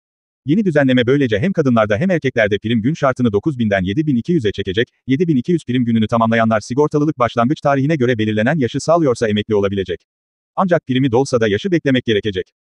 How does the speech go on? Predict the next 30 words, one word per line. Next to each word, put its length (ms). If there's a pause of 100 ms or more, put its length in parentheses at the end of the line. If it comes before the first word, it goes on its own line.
(100)
Bir 100
Mayıs 260
iki 160
bin 80
sekiz 280
sonrası 360
sigortalılığı 560
başlayanlar 440
için 200
ise 180
yine 260
dokuz 280
bin 120
gün 120
şartı 300
ve 80
kadınlarda 440
elli 180
sekiz, 260
erkeklerde 500
altmış 340
yaş 140
ile 180
başlayan 380
ve 80
altmış 320
beşe 200
kadar 240
kademeli 340
olarak 260